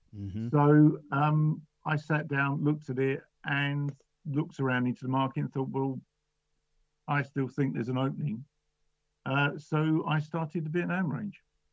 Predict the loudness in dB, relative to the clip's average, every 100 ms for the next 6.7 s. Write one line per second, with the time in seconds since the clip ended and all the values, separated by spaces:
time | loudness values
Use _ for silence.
0 | _ _ _ _ _ _ _ _ -6 -4
1 | 0 0 2 4 6 4 2 -4 _ _
2 | -4 2 4 4 4 2 0 -6 -20 _
3 | -6 4 4 4 2 0 0 0 0 -2
4 | -4 -4 -6 -6 -6 -2 0 2 2 0
5 | -2 -2 0 0 -2 -4 -6 -6 -8 -8
6 | -10 -10 -10 -10 -10 -12 -14